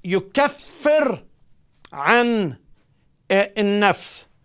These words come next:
ثم بحسب سفر الخروج الدم علامة. كانوا العبرانيين يضعون الدم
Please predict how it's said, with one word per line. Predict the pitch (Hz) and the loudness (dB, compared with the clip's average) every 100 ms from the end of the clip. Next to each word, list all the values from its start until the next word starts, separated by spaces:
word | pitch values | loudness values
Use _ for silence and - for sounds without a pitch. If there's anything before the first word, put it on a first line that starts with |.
| _ _ _ _ | _ _ _ _
ثم | - - 285 240 202 | -6 -2 2 2 2
بحسب | 190 - 254 - 220 | 2 2 2 2 0
سفر | - 247 202 | 0 -2 -2
الخروج | 202 220 226 220 151 - | -2 0 2 2 0 -4
الدم | 180 113 220 214 | -6 0 0 2
علامة. | 185 233 277 262 165 - _ _ _ _ _ - _ - | 2 4 4 2 -2 -8 _ _ _ _ _ -20 _ 0
كانوا | 220 220 220 220 | 2 4 2 0
العبرانيين | 185 175 190 202 202 185 233 247 254 - | 0 0 0 0 0 0 0 0 -4 -4
يضعون | 185 170 190 190 233 | -2 0 2 2 0
الدم | 214 135 - 220 262 262 | 0 -2 0 2 2 -4